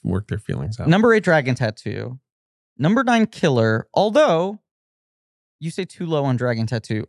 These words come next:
Speaker 2: A film that really grew in my estimation on this rewatch, Killer, I've only seen once.
Speaker 1: Yeah.
Speaker 2: I could see it moving up. Number ten, Panic Room.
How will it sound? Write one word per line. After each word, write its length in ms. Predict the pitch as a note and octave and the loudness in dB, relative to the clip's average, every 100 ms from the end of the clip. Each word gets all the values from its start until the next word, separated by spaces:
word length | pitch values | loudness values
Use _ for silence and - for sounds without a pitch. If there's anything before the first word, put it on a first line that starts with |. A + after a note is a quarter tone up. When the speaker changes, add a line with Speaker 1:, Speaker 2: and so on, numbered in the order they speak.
| - | -4
Speaker 2:
A 80 | |
film 220 | D#3+ C#4 C4 | 2 4 4
that 120 | E3 | 4
really 200 | F3 D#3+ | 4 2
grew 180 | B2+ D3+ | 2 2
in 60 | |
my 140 | C#3 B2+ | 4 4
estimation 600 | B2 A#2+ A#2+ A#2+ - A#2+ | 2 2 2 2 4 4
on 140 | A2+ | 6
this 180 | A2 - | 6 4
rewatch, 400 | A#2 A2+ G#2+ G#2+ | 4 4 4 2
Killer, 200 | - G#3+ | 2 4
I've 100 | G#3 | 4
only 160 | G3 G3+ | 4 2
seen 200 | - G3+ | 4 4
once. 340 | G3 - - - - | 4 2 -6 -10 -10
Speaker 1:
Yeah. 180 | F2+ D#2+ | -6 0
Speaker 2:
I 100 | A3 | 0
could 120 | - | -2
see 120 | - | 0
it 80 | A2 | 0
moving 280 | A2+ G2+ G#2+ | 2 2 4
up. 200 | D3+ G3+ _ _ _ _ _ _ _ _ _ | 2 0 _ _ _ _ _ _ _ _ _
Number 260 | D#3 F3+ F3+ | -2 0 0
ten, 240 | G3 E3+ | 0 0
Panic 360 | E3 C#3+ C#3 - | 2 2 2 4
Room. 420 | C3+ B2+ B2 B2 | 4 6 4 0